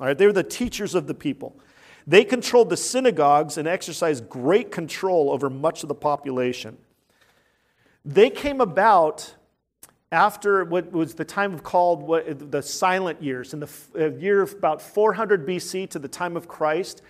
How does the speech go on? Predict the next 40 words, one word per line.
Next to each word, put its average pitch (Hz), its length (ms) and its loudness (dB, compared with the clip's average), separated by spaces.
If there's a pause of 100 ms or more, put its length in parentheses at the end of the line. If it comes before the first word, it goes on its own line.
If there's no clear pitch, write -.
(180)
they 175 100 2
kind 262 240 -4
of 220 220 0 (240)
came 226 280 -2
about 185 300 2
during 160 220 -6
that 202 220 0
time 180 180 -8
because 165 280 -6
there's 143 220 -6
more 208 320 2
and 247 80 -2
more 214 220 2
influence 208 680 -4
in 175 100 -6
the 143 80 -2
land, 180 520 -6 (320)
and, 175 340 -4
and 170 240 -2
there's 156 300 -2
Gentile 190 960 0
oppression 185 680 -2
of 147 120 -4
different 170 360 -6
countries, 175 440 -8
es-, - 180 -10 (140)
if, 147 180 -2 (460)
with 156 160 -4
the 156 80 -4
Greco-Roman, 170 1120 0
well, 139 100 0
the 135 80 -6
Gre-, 165 340 -2
the 131 140 -4
Greeks 185 340 -4
first 185 320 -2
and 147 120 -10
later 151 240 -4
the 135 100 -6
Romans. 147 480 -8